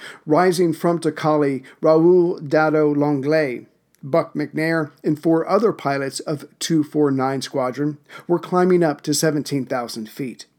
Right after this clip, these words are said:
Fortunately, as they were in Spitfires, this would not take too long. Once they were up in the air, McNair spotted Stukas just south of the island.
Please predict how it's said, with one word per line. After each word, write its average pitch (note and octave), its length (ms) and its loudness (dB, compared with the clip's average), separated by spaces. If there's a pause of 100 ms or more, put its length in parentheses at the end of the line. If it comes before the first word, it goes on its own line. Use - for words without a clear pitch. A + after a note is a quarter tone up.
(360)
Fortunately, C#3 840 -2 (340)
as C#3+ 200 -2
they D#3 120 4
were D#3+ 220 2
in F3+ 240 0
Spitfires, B2 840 -4 (220)
this D#3+ 260 0
would D#3 140 0
not C#3+ 240 -4
take D#3+ 240 -4
too B2 160 -10
long. - 280 -20 (580)
Once F#3 280 2
they F3 160 2
were D#3 160 2
up D3+ 160 2
in C#3+ 100 0
the C#3+ 140 0
air, C#3 320 0 (180)
McNair D#3+ 480 0
spotted C#3+ 440 -4
Stukas - 680 -2 (100)
just D#3 400 -2
south D#3+ 460 -4 (100)
of D#3 160 -4
the C#3+ 140 -2
island. B2+ 480 -12